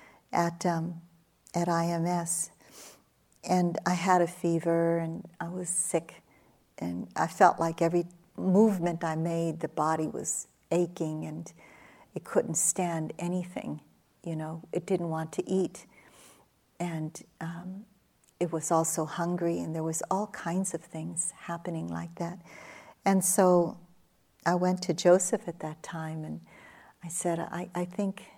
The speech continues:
I can't practice for a while." And he said, "What do you mean, not practice for a while? This is the very time to practice. This is the very time to bring your mind to what's going on and seeing it, uh,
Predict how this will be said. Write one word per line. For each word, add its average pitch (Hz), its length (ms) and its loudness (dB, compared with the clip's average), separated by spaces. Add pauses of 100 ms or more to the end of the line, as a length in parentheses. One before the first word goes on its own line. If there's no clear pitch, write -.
(140)
I 180 100 -6
can't 185 320 -6
practice 180 480 -4
for 170 180 -6
a 165 80 -4
while." 170 240 -4
And 175 100 -8
he 196 100 -4
said, 208 320 -2
"What 254 160 0
do 269 60 2
you 294 140 4
mean, 330 360 6
not 180 240 4
practice - 520 -8
for 156 140 -6
a 156 80 -6
while? - 300 -10 (400)
This 226 240 4
is 285 160 2
the 254 140 8
very 240 380 6
time 247 440 0
to 247 140 -8
practice. - 720 -14 (600)
This - 220 -4
is 233 160 0
the 226 80 4
very 214 300 4
time 208 420 -2
to - 140 -6
bring 185 580 0 (420)
your 175 140 2
mind 175 460 -2
to - 140 -4
what's 175 300 -2
going 180 340 -2
on 180 400 -8 (840)
and 170 180 -4
seeing 196 440 0
it, - 400 -10
uh, 160 260 -8